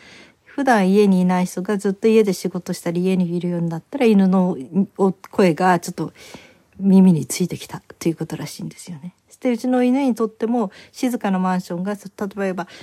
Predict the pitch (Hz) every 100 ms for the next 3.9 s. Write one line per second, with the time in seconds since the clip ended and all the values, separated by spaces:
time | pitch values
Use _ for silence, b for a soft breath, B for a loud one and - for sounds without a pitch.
0 | B - 208 185 196 220 220 196 190 202
1 | - 202 180 - - 233 226 - 170 -
2 | 233 202 170 165 190 220 185 B B B
3 | B - 226 254 254 240 247 220 156